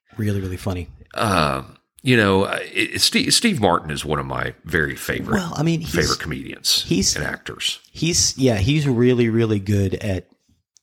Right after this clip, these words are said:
Speaker 1: he's really good across the board. You
Speaker 2: Oh,
Speaker 1: know what I
Speaker 2: yeah.
Speaker 1: mean? You know, he's, he's, he's, he can be broad and funny, but he can also be quiet and serious. And I, I love that when someone can do that. Like
Speaker 2: Oh, sure. Uh,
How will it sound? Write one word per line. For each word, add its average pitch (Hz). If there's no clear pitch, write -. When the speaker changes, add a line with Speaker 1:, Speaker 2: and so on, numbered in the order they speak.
Speaker 1:
he's 135
really 127
good 95
across 92
the 95
board. 82
You -
Speaker 2:
Oh, 139
Speaker 1:
know 131
what 104
I 101
Speaker 2:
yeah. 110
Speaker 1:
mean? 110
You 127
know, 117
he's, 120
he's, 131
he's, 127
he -
can 131
be 120
broad 107
and 104
funny, 104
but 95
he 117
can 110
also 104
be 95
quiet 85
and 92
serious. 87
And 90
I, 92
I 113
love 101
that 90
when 90
someone 82
can 87
do 90
that. 82
Like 196
Speaker 2:
Oh, 196
sure. 190
Uh, 110